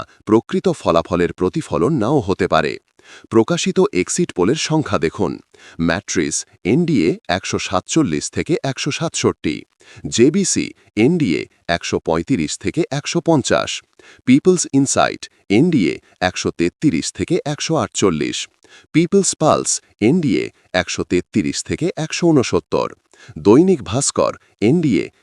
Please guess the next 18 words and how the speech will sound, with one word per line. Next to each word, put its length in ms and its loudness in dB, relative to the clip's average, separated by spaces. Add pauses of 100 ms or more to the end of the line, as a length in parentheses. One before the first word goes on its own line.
(180)
একশো 220 -2 (100)
পঁয়তাল্লিশ 520 0 (120)
থেকে 160 -2 (180)
একশো 200 -6 (100)
ষাট, 240 0 (560)
চাক্কোয়া 480 2 (100)
স্ট্র্যাট, 360 -2 (340)
এনডিএ 360 2 (360)
একশো 220 -4 (100)
তিরিশ 260 0 (120)
থেকে 180 -4 (180)
একশো 200 -6 (100)
আটত্রিশ, 460 -2 (560)
পিএমআরসি, 840 2 (380)
এনডিএ 360 4 (360)
একশো 220 -6
বিয়াল্লিশ 540 0
থেকে 220 -4